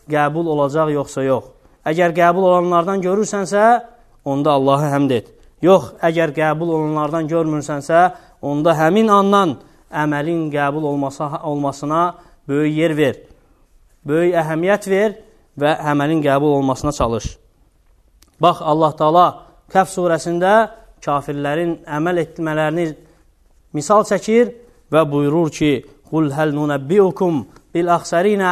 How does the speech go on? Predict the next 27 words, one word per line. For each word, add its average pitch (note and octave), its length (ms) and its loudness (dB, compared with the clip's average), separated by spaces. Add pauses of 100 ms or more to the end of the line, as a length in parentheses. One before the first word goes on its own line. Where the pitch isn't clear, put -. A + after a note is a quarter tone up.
(120)
əmələ, A3 400 4 (440)
əllezina C#3+ 760 -4
dalla D3 320 0
sə'yuhum C#3 560 -6
fil C3+ 140 -8
həyatid C3 460 -4
dunya C#3 400 -4 (340)
və C3+ 120 -2
hum D3 160 -4
yəhsəbuna C#3 680 -4
ennəhum B2+ 320 -4
yuhsinuna B2 500 -8
sun'a." G#2 340 -12 (360)
Buyurur E3+ 300 -2
ki, F#3 120 -6
Allah D#3+ 320 -2
Taala, D#3 500 0 (240)
"Sizə F3+ 540 2 (500)
əməl, F#3 300 2 (480)
əməllərinə F#3+ 680 0
görə F#3 400 0
ən A#3 280 2
çox G3+ 160 -2
xəsarətdə F3+ 500 -2
olanları F3 420 0
xəbər F#3+ 340 0
verinmi?" G#3+ 560 0